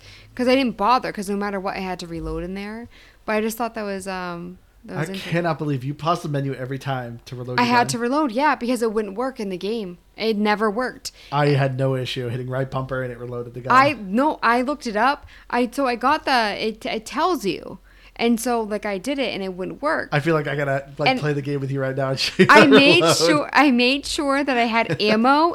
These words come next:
Speaker 1: in my inventory, um, and that it's, it, it just never worked for me.
Speaker 2: Oh my
Speaker 1: So I
Speaker 2: gosh.
Speaker 1: always went, I pa-, like, I, I guess, I,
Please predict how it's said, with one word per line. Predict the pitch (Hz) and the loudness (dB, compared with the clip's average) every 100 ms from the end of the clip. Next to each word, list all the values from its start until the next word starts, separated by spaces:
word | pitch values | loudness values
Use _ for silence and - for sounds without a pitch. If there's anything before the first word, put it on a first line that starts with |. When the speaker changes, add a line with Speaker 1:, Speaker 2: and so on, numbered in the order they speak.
| - | -2
Speaker 1:
in | 202 208 | -4 0
my | 262 | 0
inventory, | - 277 254 254 254 262 226 220 220 240 320 - - - - _ - | 0 0 2 0 0 -2 -2 -2 -2 -4 -6 -8 -18 -20 -20 _ -2
um, | 233 226 214 202 190 180 180 - - | 2 4 4 2 0 -4 -8 -12 -10
and | 214 214 214 | -6 -4 -4
that | 214 196 - | -2 -2 -4
it's, | 220 185 - - | -6 -6 -10 -8
it, | 208 | -6
it | 170 196 | -4 -4
just | 220 190 | -4 -4
never | 190 185 185 | -4 -2 -2
worked | 175 269 - | -4 -8 -8
for | |
me. | 214 - 117 | -8 -6 -6
Speaker 2:
Oh | |
my | 117 | -6
Speaker 1:
So | 208 | -4
I | 202 | -2
Speaker 2:
gosh. | 139 131 127 | -2 -4 0
Speaker 1:
always | 147 240 240 285 233 | 4 4 4 2 0
went, | 220 202 190 - | 0 0 0 -2
I | 202 | -6
pa-, | 196 - 214 | -6 -10 -6
like, | 208 196 | -4 0
I, | 196 190 175 127 | 0 0 -4 -2
I | 190 | -2
guess, | 196 262 | 0 -2
I, | - | -2